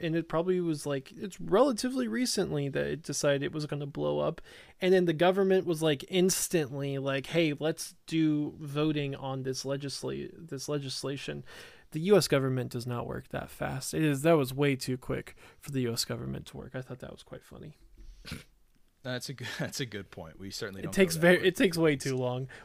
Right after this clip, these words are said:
Speaker 1: What, they finally just had rulings about Facebook privacy laws, and how long has Facebook been out?
Speaker 2: Too long.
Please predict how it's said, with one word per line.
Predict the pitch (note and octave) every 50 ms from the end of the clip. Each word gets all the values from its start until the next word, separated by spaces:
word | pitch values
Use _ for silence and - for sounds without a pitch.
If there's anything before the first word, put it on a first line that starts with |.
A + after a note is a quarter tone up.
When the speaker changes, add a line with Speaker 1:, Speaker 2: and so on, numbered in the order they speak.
| -
Speaker 1:
What, | - F#3+ F#3+ E3+ C#3 D#3+
they | E3+ E3
finally | D#3+ - F#3 F#3 F3+ E3+ D#3
just | E3 D#3+ -
had | - D3+ C3+
rulings | C3 C#3 C#3+ D3 D3 D3 D3+ D#3+ D3
about | D3 C3+ C3+ B2+ B2 C3 - _ _ _ -
Facebook | - - - C#3+ D3 - - C#3+ -
privacy | - - C3 B2+ B2+ C#3 C#3 - - D3
laws, | C#3+ D3 D3+ D#3 D3
and | C#3 C3
how | C3+ C#3 C#3
long | D3 D3 D3+ E3
has | E3 D#3+
Facebook | - E3+ E3+ D#3+ - - - - -
been | - E3+ F3
out? | F3+ F#3 F#3+ F#3+ - _ _ _ _ _ _ _ _ _ - _
Speaker 2:
Too | - - B2 A#2
long. | A2 G#2+ A2 A2